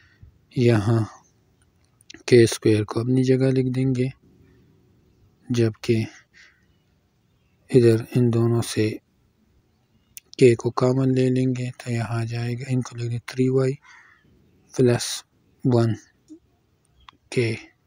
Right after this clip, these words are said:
माइनस थ्री वाई के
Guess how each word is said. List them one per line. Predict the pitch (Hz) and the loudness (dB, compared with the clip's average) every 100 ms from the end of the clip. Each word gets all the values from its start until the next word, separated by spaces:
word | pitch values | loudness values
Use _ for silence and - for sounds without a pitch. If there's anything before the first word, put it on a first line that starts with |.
| _ _ _ _ _ _ _ _ 147 | _ _ _ _ _ _ _ _ -2
माइनस | 123 117 120 131 - - - - | 0 0 -2 -4 -10 -18 -20 -4
थ्री | 127 127 | 4 6
वाई | 131 131 127 135 - | 6 2 -2 -6 2
के | 127 127 | 2 2